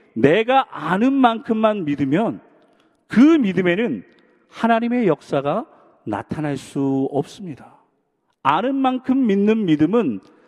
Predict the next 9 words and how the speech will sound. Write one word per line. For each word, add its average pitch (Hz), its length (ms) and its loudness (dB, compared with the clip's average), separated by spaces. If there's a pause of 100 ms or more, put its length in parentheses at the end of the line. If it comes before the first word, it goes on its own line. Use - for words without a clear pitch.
하나님이 180 600 -2 (400)
역사하실 196 720 -2
수 185 200 -2 (100)
없는 135 420 -2 (240)
믿음이기 131 500 -4
때문입니다. 87 580 -16 (2500)
저는 156 500 0
천구백구십이 196 1300 -2
년부터 143 680 -6